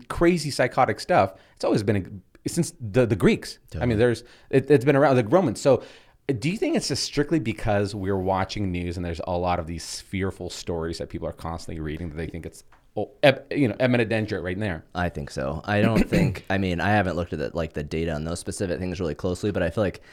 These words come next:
Speaker 2: everyone talks about, "Who's that guy Pinkerton?" It's like, that whole book is about how everything's gotten better.
Speaker 1: Mm-hmm.
Speaker 2: Like, all these different things you can track over human history are
Speaker 1: What's
Speaker 2: getting
Speaker 1: this
Speaker 2: better.
Speaker 1: book? Tell me this book.
Speaker 2: I can't think of, I can't think of his first name right now, but Pinkerton is a researcher, and I think he's,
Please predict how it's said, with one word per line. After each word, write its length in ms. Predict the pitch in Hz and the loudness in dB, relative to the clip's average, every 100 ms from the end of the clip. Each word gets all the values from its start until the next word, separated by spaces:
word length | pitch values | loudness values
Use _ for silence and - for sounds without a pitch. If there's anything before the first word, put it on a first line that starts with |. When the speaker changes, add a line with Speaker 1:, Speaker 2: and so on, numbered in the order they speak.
| - _ _ | -20 _ _
Speaker 2:
everyone 320 | 107 143 95 82 | -2 0 -2 -2
talks 260 | 98 101 | -2 -2
about, 160 | 98 95 | -2 -2
"Who's 160 | 117 | -2
that 120 | 101 76 | -2 -2
guy 120 | 80 | -2
Pinkerton?" 540 | - 98 104 - 76 78 | -2 -4 -6 -6 -6 -6
It's 100 | - | -4
like, 280 | 80 - | -4 -2
that 140 | 104 98 | -2 0
whole 140 | 113 | -2
book 280 | 78 101 117 | 0 -2 -2
is 80 | 85 | -2
about 180 | 80 78 | -2 0
how 140 | 82 | 0
everything's 460 | 90 95 87 82 78 | 0 0 -2 -4 -4
gotten 280 | 85 - 73 | -6 -6 -2
better. 400 | 87 80 - - | 0 -2 -4 -8
Speaker 1:
Mm-hmm. 140 | 92 90 | -6 -4
Speaker 2:
Like, 140 | 90 85 | -4 0
all 140 | 101 101 | 2 2
these 100 | 95 | 0
different 240 | 92 78 | -4 -4
things 160 | 92 87 | -4 -4
you 80 | |
can 100 | 87 | -6
track 380 | 82 78 78 - | -6 -4 -4 -4
over 140 | 92 82 | -4 -4
human 260 | 87 82 | -4 -4
history 300 | 82 - 95 | -4 -6 -6
are 80 | 82 | 0
Speaker 1:
What's 200 | 120 156 | 0 2
Speaker 2:
getting 100 | 165 | 2
Speaker 1:
this 80 | 165 | 4
Speaker 2:
better. 140 | 165 | 4
Speaker 1:
book? 140 | - - | 2 -4
Tell 140 | 123 | -2
me 100 | 127 | -2
this 120 | 117 | -2
book. 180 | 104 85 - _ _ _ _ _ _ - - | -4 -8 -12 _ _ _ _ _ _ -18 -12
Speaker 2:
I 100 | 110 | -12
can't 400 | - - 151 - | -10 -8 -8 -10
think 180 | 165 139 | -10 -6
of, 140 | 123 - _ | -8 -10 _
I 100 | 113 | -10
can't 240 | - 135 - | -6 -6 -4
think 140 | 127 | -6
of 40 | |
his 120 | 113 - | -6 -4
first 240 | 127 - | -6 -2
name 120 | 92 | -2
right 120 | 80 | -2
now, 180 | 78 78 | -2 -2
but 400 | 78 82 - - | 0 0 -2 -4
Pinkerton 400 | 123 117 117 110 | -4 -2 -2 0
is 140 | 95 82 | 0 0
a 80 | |
researcher, 600 | 80 95 - 92 87 95 | 0 -2 0 -2 0 0
and 80 | 87 | 0
I 60 | 85 | 0
think 220 | - - | -2 -4
he's, 340 | 113 87 - | -2 -2 -4